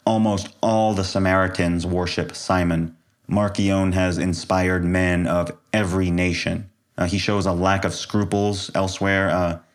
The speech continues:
he cites the spurious acts of Pontius Pilate. He famously says that the devil created the cults of Bacchus and Mithras and Asclepios, ahead of time to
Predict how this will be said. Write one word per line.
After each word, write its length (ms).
he 120
cites 380
the 120
spurious 720
acts 320
of 160
Pontius 380
Pilate. 460
He 120
famously 440
says 240
that 140
the 60
devil 500
created 520
the 80
cults 480
of 200
Bacchus 580
and 300
Mithras 600
and 160
Asclepios, 760
ahead 220
of 100
time 380
to 300